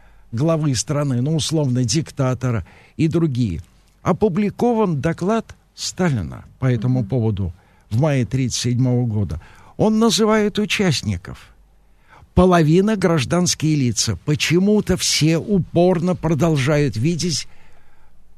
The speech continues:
Speaker 1: только военных в этом заговоре, а его возглавляли не военные, а гражданские лица.
Speaker 2: Слушаем вас. Здравствуйте. Алло, пожалуйста, ваш вопрос нашему гостю. Алло.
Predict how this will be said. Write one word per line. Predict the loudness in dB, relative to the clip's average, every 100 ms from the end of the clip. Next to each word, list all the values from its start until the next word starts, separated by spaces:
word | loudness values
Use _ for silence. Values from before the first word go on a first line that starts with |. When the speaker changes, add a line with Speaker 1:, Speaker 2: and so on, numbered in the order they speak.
| -20 -20 -20 -20 0
Speaker 1:
только | 2 4 2
военных | 2 4 4 2 -2 -2
в |
этом | -4 -2 -2
заговоре, | -2 -4 -4 -4 -4
а | 0
его | 2 2 2
возглавляли | 2 2 0 2 0 0 -2
не | 2 4 4
военные, | 4 4 4 2 0 -2 -4 -4
а | -2
гражданские | 0 0 0 0 0 -2 0 0 0
лица. | -4 -8 -12 -8
Speaker 2:
Слушаем | -6 -6 -6 -4
вас. | -6
Здравствуйте. | -6 -4 -4 -4 -8 -4 -2
Алло, | -2
пожалуйста, | -4 -10 -10 -10 -8
ваш | -8 -8
вопрос | -12 -12 -12
нашему | -12 -10 -10
гостю. | -8 -8 -6
Алло. | -4 -4